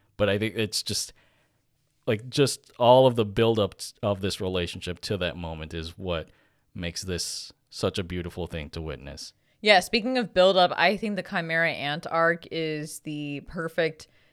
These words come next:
Speaker 2: example of someone saying, "Just trust me, just get through this many number of episodes and it's worth it, it pays off." Or someone
Speaker 1: Mm-hmm.
Speaker 2: saying, like, "You need to watch this part in order to fully appreciate the end." That's literally what this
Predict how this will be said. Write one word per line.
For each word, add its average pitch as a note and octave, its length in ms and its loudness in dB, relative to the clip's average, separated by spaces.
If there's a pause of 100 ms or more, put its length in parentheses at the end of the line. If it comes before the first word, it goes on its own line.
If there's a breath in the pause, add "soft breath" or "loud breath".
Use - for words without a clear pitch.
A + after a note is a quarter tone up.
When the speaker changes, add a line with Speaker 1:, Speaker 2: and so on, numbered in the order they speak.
(140)
Speaker 2:
example D#3 720 0
of C#3+ 80 -2
someone D3 340 -6
saying, C#3 420 -2 (180 soft breath)
"Just G#3 200 -2
trust - 260 0
me, D3 100 -8
just F3+ 240 -6
get G#3+ 160 4
through A#3 140 0
this G3+ 260 0
many G3 320 -2
number F3+ 220 2
of - 60 4
episodes G3 600 0 (220 loud breath)
and F#3 160 0
it's F3 180 -4
worth D#3 220 -2
it, C#3 100 -4
it C#3 140 -8
pays D3+ 260 -4
off." C#3 300 4
Or G3 40 -4
someone G3 300 0
Speaker 1:
Mm-hmm. F#3+ 80 -4
Speaker 2:
saying, F3+ 280 2
like, E3+ 240 2 (180 soft breath)
"You G3 120 -2
need G3+ 200 0
to B3+ 100 -4
watch E3 460 6
this D#3+ 360 -2
part G#3+ 440 0 (100)
in F#3+ 140 -4
order F3+ 180 0
to F#3 140 -12
fully F3 260 -4
appreciate D#3 680 -8
the C3 160 -12
end." C3 340 -8 (320 soft breath)
That's F#3 320 2
literally F3 400 0
what D#3 160 -2
this D#3 140 -4